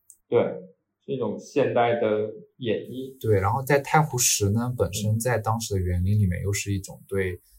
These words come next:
Speaker 2: 自然中山体的一种模拟。
Speaker 1: 嗯。
Speaker 2: 就是怎么说，人类对自然的一种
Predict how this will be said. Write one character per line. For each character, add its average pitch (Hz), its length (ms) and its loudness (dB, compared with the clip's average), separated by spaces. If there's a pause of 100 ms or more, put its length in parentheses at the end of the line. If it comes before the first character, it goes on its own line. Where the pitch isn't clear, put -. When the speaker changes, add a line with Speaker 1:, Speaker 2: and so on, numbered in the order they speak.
Speaker 2:
自 117 220 2
然 85 220 2
中 92 260 -2
山 120 560 6
体 - 460 -10
的 - 180 -6
一 107 80 2
种 - 240 -6 (100)
模 - 140 -12
拟。 60 60 -18
Speaker 1:
嗯。 - 180 -20 (220)
Speaker 2:
就 135 120 -6
是 127 220 0
怎 107 140 -8
么 101 140 -6
说， 101 320 -4
人 101 180 -2
类 123 140 0
对 131 240 4
自 127 260 2
然 90 220 2
的 92 180 -4
一 98 40 -4
种 - 280 -12